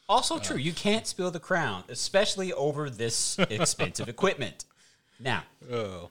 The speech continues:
Speaker 1: but yeah, dude, over-, overall, homies, this
Speaker 2: Yeah.
Speaker 1: cast is phenomenal. Everybody is not only carrying their weight,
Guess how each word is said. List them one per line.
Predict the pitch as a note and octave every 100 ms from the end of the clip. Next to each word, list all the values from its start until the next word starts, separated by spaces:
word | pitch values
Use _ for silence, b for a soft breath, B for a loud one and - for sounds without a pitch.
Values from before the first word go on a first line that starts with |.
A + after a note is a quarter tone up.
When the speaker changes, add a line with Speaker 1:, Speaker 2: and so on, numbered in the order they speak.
| -
Speaker 1:
but | D#3
yeah, | A3+
dude, | B2 F2+ A#2
over-, | F#3+ B3 A#3+ A3+ -
overall, | B3+ C#4 A#3+ E3+
homies, | C#3+ C#3+ C3+ B2 A2+
this | E3 B3+
Speaker 2:
Yeah. | B2
Speaker 1:
cast | D#3+ D#3 D3+ - -
is | B2 A#2+ -
phenomenal. | - C3 A2+ G2+ G#2 G#2+ A2 A2 G#2+ G2+ F#2 F2+ D#2+ D#2+ -
Everybody | D3 E3+ E3+ D3 C3+ B2 A2+ G#2+ b b
is | C3 B2
not | E3 D#3
only | D3 D3 C#3
carrying | - C3 C3+ C#3 C3
their | A#2+ C3+
weight, | A#2+ A2 D3+ -